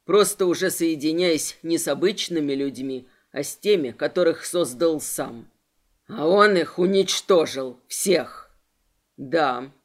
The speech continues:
что мне еще нужно было сделать? Ты мог дать им легкую смерть и мог убить меня. Не мог, ты знаешь. Кархидон потер глаза. Закон.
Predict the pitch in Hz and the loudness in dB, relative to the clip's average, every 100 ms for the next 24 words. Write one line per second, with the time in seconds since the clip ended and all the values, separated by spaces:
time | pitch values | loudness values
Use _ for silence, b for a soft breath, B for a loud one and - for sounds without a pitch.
0 | _ _ - - - 180 180 180 180 190 | _ _ -16 -16 0 2 4 4 4 4
1 | 196 - 233 156 151 151 160 151 156 160 | 0 2 2 2 0 -2 -2 2 2 2
2 | 139 143 165 127 - - - _ _ _ | -2 0 0 0 -8 -18 -20 _ _ _
3 | _ _ _ _ 147 156 165 165 127 175 | _ _ _ _ -2 0 0 -2 0 2
4 | 175 180 175 175 214 - - - 147 135 | 2 4 4 6 6 4 -4 -4 -2 -2
5 | - 143 120 - - - 143 165 170 190 | -6 -6 -6 -8 -16 -8 -2 0 2 2
6 | 160 180 165 175 196 185 127 110 _ _ | 4 2 2 2 4 2 0 -6 _ _
7 | _ _ _ _ _ _ - 139 175 180 | _ _ _ _ _ _ -12 0 2 2
8 | 139 117 - - _ _ - 170 139 151 | 0 -6 -14 -20 _ _ -2 -2 0 -4
9 | 127 120 110 - - _ _ - 311 302 | -4 -8 -12 -14 -18 _ _ -8 -6 -4
10 | 320 311 339 320 180 - 196 208 170 156 | -4 -2 -2 0 0 0 -2 0 0 0
11 | 143 127 107 - _ _ _ 135 127 151 | 0 -6 -10 -14 _ _ _ -12 -4 -4
12 | 151 160 123 117 | -2 -4 -4 -8